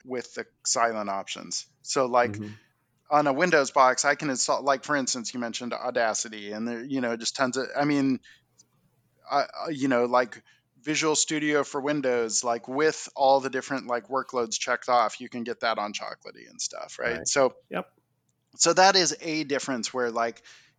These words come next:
Speaker 1: it is a little nice to not have to remember, like, "Oh, yeah, shoot, I don't have,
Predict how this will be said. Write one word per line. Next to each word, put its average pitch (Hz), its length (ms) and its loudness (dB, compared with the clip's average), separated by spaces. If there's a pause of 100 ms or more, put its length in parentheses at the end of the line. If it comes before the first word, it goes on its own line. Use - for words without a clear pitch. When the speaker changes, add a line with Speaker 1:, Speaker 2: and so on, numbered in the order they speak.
(120)
Speaker 1:
it 170 120 -4
is 220 140 4
a 220 60 -2
little 180 200 0
nice 135 420 0
to 123 340 -4 (680)
not 139 160 2
have 135 220 -2
to 139 100 -4
remember, 123 560 0
like, 104 300 -10
"Oh, 131 180 -10
yeah, 127 360 -8
shoot, 143 280 -2
I 123 100 0
don't 127 180 -2
have, 123 300 -4